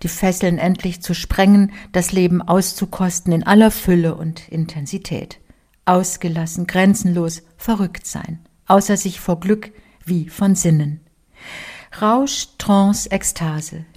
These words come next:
Diesen drei Worten für außergewöhnliche Gefühls- und Seelenzustände gehen wir in diesem Extra nach.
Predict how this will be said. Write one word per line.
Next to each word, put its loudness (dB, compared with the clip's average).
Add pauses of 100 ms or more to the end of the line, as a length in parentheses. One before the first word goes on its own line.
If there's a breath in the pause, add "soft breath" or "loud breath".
(120)
Diesen 2
drei 0
Worten 2
für -2
außergewöhnliche 2
Gefühls- 0
und -2
Seelenzustände -2 (320 loud breath)
gehen 2
wir -2
in -2
diesem 2
Extra -4
nach. -2